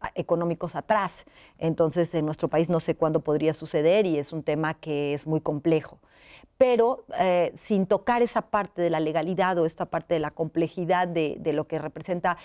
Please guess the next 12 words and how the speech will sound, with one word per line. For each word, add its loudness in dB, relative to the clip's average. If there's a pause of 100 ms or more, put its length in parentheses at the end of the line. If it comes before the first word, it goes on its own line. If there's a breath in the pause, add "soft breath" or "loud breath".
(140 loud breath)
la 2
seguridad 2
social 0
o 0
los -6
temas -6
de -8
salud -2
en -2
términos -4
generales, 0 (240 loud breath)
pues 2